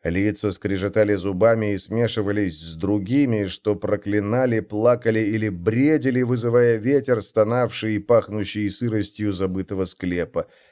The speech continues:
Глаза Ульрики пульсировали красным в своих бассейнах глазниц цвета сепии. Феликс попятился. «Здесь слишком много северян»,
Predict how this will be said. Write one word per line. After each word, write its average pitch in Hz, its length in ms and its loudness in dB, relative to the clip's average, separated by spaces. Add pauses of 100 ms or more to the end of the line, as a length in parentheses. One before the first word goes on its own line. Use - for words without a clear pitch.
(200)
Глаза 185 540 6
Ульрики 190 520 0
пульсировали 165 760 2
красным 147 760 2
в - 60 -16
своих 110 360 0
бассейнах 113 720 2
глазниц 104 580 0
цвета 95 540 -2
сепии. 62 720 -4 (600)
Феликс 90 540 -2
попятился. 67 880 -2 (640)
«Здесь 180 560 2
слишком 208 600 2
много 202 440 4
северян», 156 720 4